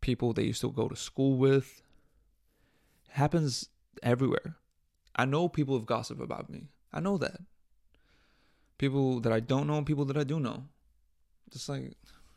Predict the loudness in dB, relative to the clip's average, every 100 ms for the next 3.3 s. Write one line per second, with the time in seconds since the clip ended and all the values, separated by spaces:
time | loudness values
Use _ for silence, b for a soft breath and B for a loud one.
0 | b -10 -8 -8 -10 -10 -8 -6 -4 -4
1 | -4 -6 -8 _ _ _ _ _ _ _
2 | _ _ _ _ _ -2 0 0 -2 -2
3 | 0 0